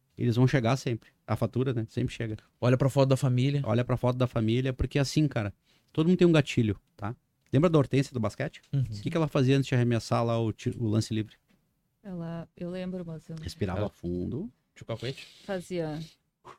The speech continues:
Speaker 1: E pá!
Speaker 3: Isso.
Speaker 1: O que que era o respiro? Dois pontos. Primeiro, ela lembrava de ontem, que ela treinou trezentos arremessos.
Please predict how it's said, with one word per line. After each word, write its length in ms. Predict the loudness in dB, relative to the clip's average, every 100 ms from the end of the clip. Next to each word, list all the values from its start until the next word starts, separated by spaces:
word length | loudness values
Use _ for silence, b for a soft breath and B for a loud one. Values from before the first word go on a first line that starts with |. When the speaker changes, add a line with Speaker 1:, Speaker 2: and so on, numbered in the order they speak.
| _ -12
Speaker 1:
E 200 | -6 0 0 -2 2
pá! 180 | 2 2 _
Speaker 3:
Isso. 320 | -14 -14 -14 -20
Speaker 1:
O 40 | _ -12
que 100 | -6
que 160 | 2
era 200 | 4 4
o 40 | 2
respiro? 500 | 0 0 -2 -4 -6 _ _ _
Dois 240 | -2 -2 -2
pontos. 500 | -6 -8 -10 -20 -20 _ 0
Primeiro, 400 | 4 4 4 -2 _
ela 140 | -2 0
lembrava 400 | 2 2 2 2
de 100 | 4
ontem, 420 | 2 2 -2 -6 -6 _ _ _ _
que 120 | 0
ela 160 | 2 0
treinou 420 | 0 2 2 0
trezentos 600 | -2 -2 -2 -2 -4 -4
arremessos. 500 | -2 0 -2 -6 -16